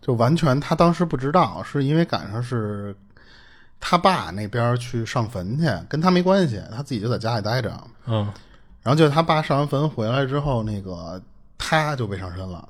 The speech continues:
Speaker 1: 他他妈说 <laughs>
Speaker 2: 就是他爸给带回来的。
Speaker 1: 对，因为他说让我看见我爸回来的时候，我就特别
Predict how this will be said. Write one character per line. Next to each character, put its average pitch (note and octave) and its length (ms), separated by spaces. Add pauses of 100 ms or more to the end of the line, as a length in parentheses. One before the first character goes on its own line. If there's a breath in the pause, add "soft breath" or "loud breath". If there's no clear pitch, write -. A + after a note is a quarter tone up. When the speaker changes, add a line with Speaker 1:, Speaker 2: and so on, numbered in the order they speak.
Speaker 1:
他 - 180
他 C#3 80
妈 C#3 160
说 C3+ 240
<laughs> - 800
Speaker 2:
就 - 120
是 C3+ 120
他 A#2 140
爸 C#3+ 160
给 A2+ 100
带 A#2+ 240
回 A2 80
来 G#2 60
的。 - 0
Speaker 1:
对， B2 180
因 D#3 60
为 F3+ 60
他 - 180
说 E3+ 100
让 E3+ 160
我 A#2+ 80
看 C#3 240
见 A2 80
我 F#2 80
爸 G#2 160
回 G2+ 240
来 C3 80
的 C#3+ 60
时 A#2+ 120
候， A2+ 80
我 F#2+ 220
就 F#2+ 100
特 A2+ 220
别 F2+ 480